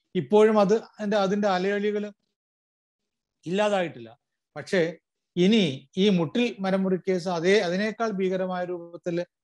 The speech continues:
സാമൂഹ്യ, ആ, സമൂഹത്തിൽ വളരെ രംഗ-, ശക്തമായിട്ട് ഇത് രാഷ്ട്രീയത്തിലും മാധ്യമങ്ങളിലും സാമൂഹ്യ മാധ്യമങ്ങളിലൊക്കെ ശക്തമായിട്ട് വരാനുള്ള സാധ്യത,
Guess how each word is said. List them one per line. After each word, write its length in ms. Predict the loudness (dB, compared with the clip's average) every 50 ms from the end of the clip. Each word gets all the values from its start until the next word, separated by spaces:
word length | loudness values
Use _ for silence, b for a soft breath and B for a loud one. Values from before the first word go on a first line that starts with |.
| _ _ _
സാമൂഹ്യ, 540 | -4 0 2 4 4 6 4 4 4 4 4
ആ, 760 | 2 2 2 2 2 2 2 2 2 0 0 0 -2 -4 -6
സമൂഹത്തിൽ 640 | -6 -4 -2 0 2 2 2 2 2 0 -2 -2 -4 -10 _ _ _ _ -4
വളരെ 220 | 0 0 2 2 0
രംഗ-, 200 | -2 -4 -8 -10
ശക്തമായിട്ട് 640 | -12 -12 -2 _ 2 4 6 6 4 4 2 0
ഇത് 320 | -4 -4 -2 -2 -2 -2 -2 -6 _ _ _ _ -2
രാഷ്ട്രീയത്തിലും 840 | 0 0 0 0 -2 0 0 0 0 -2 -4 -4 -4 -6 -6 -8 -6
മാധ്യമങ്ങളിലും 720 | -4 -4 -4 -4 -4 -4 -4 -4 -2 -2 -2 -2 -4 -6
സാമൂഹ്യ 380 | -6 -6 -6 -4 -4 -4 -4 -4
മാധ്യമങ്ങളിലൊക്കെ 800 | -4 -4 -6 -6 -8 -12 -12 -10 -6 -6 -6 -6 -6 -10 -14 -14 -14 _ b b b _
ശക്തമായിട്ട് 720 | -4 -2 0 0 0 2 2 4 6 6 6 6 4 4 2
വരാനുള്ള 520 | 2 4 4 6 4 4 4 2 0 -2
സാധ്യത, 460 | -2 -2 -4 -4 -2 -4 -4 -4 -4